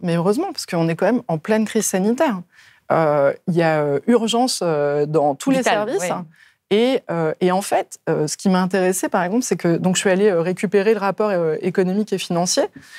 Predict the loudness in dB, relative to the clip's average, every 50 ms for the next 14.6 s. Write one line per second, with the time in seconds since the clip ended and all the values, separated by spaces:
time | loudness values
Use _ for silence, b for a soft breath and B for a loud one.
0 | B B B B _ 2 2 4 4 4 4 2 0 -2 -4 -4 -4 -4 -2 -2
1 | -4 -4 -2 0 0 0 0 0 -2 -2 -2 0 0 0 0 0 0 -2 -2 0
2 | 2 2 2 2 2 0 0 0 0 -2 -2 0 0 0 0 2 2 2 2 2
3 | 0 -2 -2 -2 -2 -2 0 0 0 0 0 -2 -2 -2 0 0 0 0 0 0
4 | 2 2 2 2 0 -2 -2 -4 -6 -6 -4 0 0 2 2 2 2 2 2 2
5 | 0 0 0 -2 -2 -2 -2 -2 -2 -2 -4 -4 -2 0 0 0 0 -2 -6 -6
6 | B B B B B B B -2 0 2 2 2 2 2 2 2 2 0 -2 -4
7 | -4 -4 -2 -2 0 0 -2 -2 -2 -2 0 0 2 0 0 0 -2 0 0 0
8 | -2 0 0 2 2 2 2 2 2 2 2 2 0 0 -2 -4 -4 -4 -4 -6
9 | -4 -2 -2 0 0 0 -2 -2 0 -2 0 0 0 -2 B B B B B B
10 | 0 0 2 2 0 0 0 0 2 2 2 2 2 2 0 2 2 0 0 0
11 | 0 2 2 2 0 0 0 0 0 2 0 0 0 0 0 0 0 -2 -2 -2
12 | 0 2 2 2 2 0 0 0 0 0 0 0 -2 -2 -2 0 2 2 2 4
13 | 4 4 4 2 2 2 2 0 0 0 -2 0 0 0 0 0 -2 -2 0 0
14 | 0 -2 0 0 0 0 0 -2 -4 -4 -2 -2